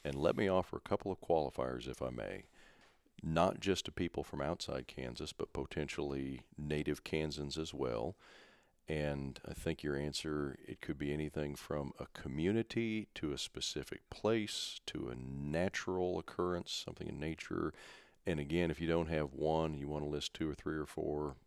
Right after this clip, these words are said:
by all means, feel free. But something that the average Tom, Dick, and Harry might not know about.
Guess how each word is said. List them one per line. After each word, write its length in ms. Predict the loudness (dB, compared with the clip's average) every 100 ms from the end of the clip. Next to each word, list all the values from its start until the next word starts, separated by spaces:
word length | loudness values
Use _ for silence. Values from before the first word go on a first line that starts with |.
| _ -12
by 280 | -2 0 2
all 160 | 0
means, 320 | -2 -4 -4
feel 280 | -6 -4 -4
free. 440 | -6 -8 -10 -12 -20 _ -20 _ _ _ _ -14 2
But 160 | 2 6
something 300 | 4 4 0
that 140 | 2
the 160 | 4 6
average 480 | 6 6 0 -6 -8 -2
Tom, 240 | 2 2
Dick, 160 | 2 -2
and 100 | -2
Harry 220 | -2 -2
might 240 | -4 -6 -6
not 200 | -8 -8
know 140 | -10
about. 300 | -8 -10 -12